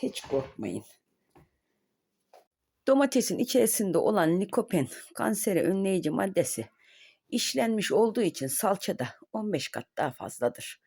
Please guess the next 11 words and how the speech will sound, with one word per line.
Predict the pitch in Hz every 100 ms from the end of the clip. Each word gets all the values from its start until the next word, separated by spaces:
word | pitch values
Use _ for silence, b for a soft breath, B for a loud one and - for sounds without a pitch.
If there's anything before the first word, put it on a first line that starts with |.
| b b b b -
Bunu | 220 143
bilesiz. | 143 160 - 123 123 - - b b b b _ -
Bir | 233
de | 180 127 _ B B B B B B B _
havayla | 190 220 220 156
temasını | - 170 202 190 - 156
kesmeniz | - 165 - 175 175 170 143
lazım. | 123 - 131 120 _
Kavanozlara | - 208 208 175 135 123
koyduktan | 165 180 - - 180
sonra | 143 - 127 120